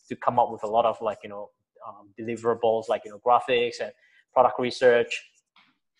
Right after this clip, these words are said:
customer support, and so on and so forth. So having, like, I think that's one of my favorites, having, like, someone from, like, marketing background with some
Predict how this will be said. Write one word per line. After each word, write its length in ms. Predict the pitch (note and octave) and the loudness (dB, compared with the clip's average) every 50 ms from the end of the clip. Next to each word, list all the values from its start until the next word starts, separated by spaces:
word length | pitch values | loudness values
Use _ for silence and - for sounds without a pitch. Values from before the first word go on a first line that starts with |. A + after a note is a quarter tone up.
| _ _ - | _ _ 0
customer 320 | - C3+ B2+ - B2 A#2+ | 2 2 2 0 -6 -10
support, 460 | - - A#2+ - - C3+ B2+ B2+ B2 | -10 -12 -12 -2 4 8 8 8 8
and 160 | A#2+ A2+ - | 6 0 -6
so 180 | - - B2+ A#2+ | -6 -4 -4 -4
on 60 | A#2 | -4
and 100 | G#2+ G2+ | -6 -6
so 160 | - - F#3+ | -2 -2 -2
forth. 300 | G3 - - A#2 A2+ A#2 A#2 - - _ _ _ | 0 2 2 2 2 2 0 -8 -20 _ _ _
So 120 | - E3+ | 0 2
having, 380 | D3+ - D#3 E3 E3+ G3+ G#3+ G#3 | 4 6 4 4 4 2 -2 0
like, 240 | F3 D3 C3+ C3 - - - | 2 2 2 0 -2 -4 0
I 100 | - - | 2 2
think 260 | E3+ - G3+ F3 C#3+ | 2 2 -4 -2 4
that's 280 | C3 D#3+ E3+ E3+ - - | 4 4 4 4 2 0
one 140 | D3 D#3 D#3 | 4 6 6
of 80 | C#3+ - | 6 4
my 120 | B2+ A2+ A2 | 2 -2 -2
favorites, 640 | - - - A#2+ B2 C#3 E3 F#3 F3 F3 - - - | -2 -6 -6 -6 -4 -4 -4 -4 -6 -6 -12 -8 -2
having, 220 | - B2+ B2 C#3 C3+ | -2 -2 0 -2 -4
like, 200 | C3 A2+ G#2+ - | -4 -6 -6 -6
someone 440 | - B2+ A#2 A#2 A#2 A#2 A#2 A2+ A2+ _ _ _ _ _ _ _ | -10 -10 -8 -6 -4 -4 -4 -4 -8 _ _ _ _ _ _ _
from, 360 | _ - C3 A#2 A2 A2 A2 A2 | _ 2 4 6 6 4 4 0
like, 140 | G#2 G2+ | -2 -2
marketing 440 | A2 A#2 A#2+ A2+ - C3+ A#2+ A#2 G#2+ | 0 0 0 0 0 -6 -10 -8 -6
background 500 | - A#2 A2 - - A#2+ A2 G#2+ A2 A2 _ _ _ _ _ _ _ - F#3 - | -4 -4 -4 -4 -2 -2 -2 -2 -2 -8 _ _ _ _ _ _ _ -20 -16 -8
with 160 | - B2 A2+ - | -8 -6 -6 -4
some 280 | - - C#3+ B2 - | 0 0 0 0 0